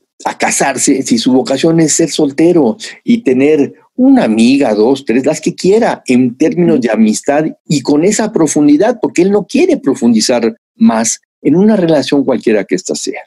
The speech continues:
Vamos a, a regresar a, a la parte del poliamor y dime, ¿qué acuerdos tú tienes con tus parejas? ¿Qué,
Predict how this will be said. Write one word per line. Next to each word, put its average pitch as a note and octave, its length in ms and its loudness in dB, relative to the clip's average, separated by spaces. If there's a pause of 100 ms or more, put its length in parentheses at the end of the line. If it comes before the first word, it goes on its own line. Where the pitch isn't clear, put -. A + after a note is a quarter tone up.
(120)
Vamos C#4+ 440 0
a, F3+ 160 0 (260)
a B2 100 -2
regresar A2 520 0
a, A2 240 2 (280)
a A2 200 -2
la G2+ 200 -2
parte - 320 -2
del G#2 200 0
poliamor G2+ 640 0
y B2+ 100 0
dime, F#3+ 340 2 (360)
¿qué B3 220 2
acuerdos D#3+ 840 0
tú C#3+ 160 0
tienes B2+ 760 0
con G#2+ 320 0
tus G2+ 320 -2
parejas? G#2+ 800 -2
¿Qué, C4+ 200 -4